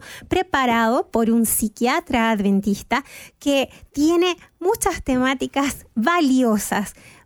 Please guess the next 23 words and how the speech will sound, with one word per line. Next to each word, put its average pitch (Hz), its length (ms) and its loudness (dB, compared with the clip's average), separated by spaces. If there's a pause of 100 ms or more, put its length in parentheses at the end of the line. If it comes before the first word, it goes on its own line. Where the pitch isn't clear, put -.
Por 339 140 2
ejemplo, 277 720 0 (140)
te 220 120 0
cuento, 320 420 2
el 214 120 2
capítulo 294 720 0
cuatro 330 580 0
justamente 247 720 -2
de 208 100 0
la 247 140 0
revista 220 540 -2 (260)
se - 220 -6
habla 320 540 0 (280)
del 262 460 0
valor 277 560 2
personal 359 800 0 (240)
y 233 80 -2
se 262 120 -2
refuerza 254 520 -2
la 370 100 0
idea 320 240 2
de 247 160 0
que - 240 -4